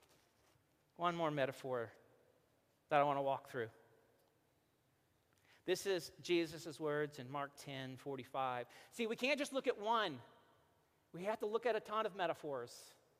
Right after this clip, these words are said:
So if there's just one storyline, one atonement theory, one metaphor of a substitution, of our atoning sacrifice, and we only have one and explain it that way, we're missing out on the beautiful picture. Here's Jesus in Mark ten, and he uses this metaphor.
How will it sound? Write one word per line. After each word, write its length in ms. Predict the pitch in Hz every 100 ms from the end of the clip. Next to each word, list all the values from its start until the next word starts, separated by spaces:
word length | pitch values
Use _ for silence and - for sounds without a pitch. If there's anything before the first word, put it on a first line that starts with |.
| _ _ _ _ -
So 80 | 196
if 80 |
there's 160 | 214 208
just 160 | 240 214
one 280 | 226 247
storyline, 760 | 247 - 196 220 220 220 233 208
one 200 | 208 220
atonement 440 | 214 208 208 214 -
theory, 240 | 208 208
one 340 | 196 202 185
metaphor 680 | 180 180 185 202 214 214 233 - - -
of 120 | 170
a 40 | 165
substitution, 920 | 208 190 170 - 208 - 220 220 214
of 80 | 156
our 60 |
atoning 280 | 143 202 196
sacrifice, 680 | - 202 214 208 220 226 226
and 80 | 202
we 60 |
only 140 | 226 226
have 160 | 185 160
one 400 | 175 190 220 208
and 100 | 170
explain 340 | - 196 208
it 100 | 233
that 180 | 196 165
way, 320 | 196 233 240 - - -
we're 140 | 175
missing 460 | 175 226 226 226 202
out 180 | 190
on 100 | 180
the 60 | 165
beautiful 300 | 160 151 139
picture. 280 | 131 - 110 - _ _ _ _ _ _ _ _ _ _ _ _ _ _ _ _ _ _ _ _ 156
Here's 220 | 247 -
Jesus 520 | 269 240 220 220 -
in 260 | 196 185 180
Mark 300 | 190 214 190
ten, 260 | - 196 180
and 100 | 170
he 80 | 196
uses 340 | 196 - 143
this 180 | 175 -
metaphor. 480 | 117 95 - -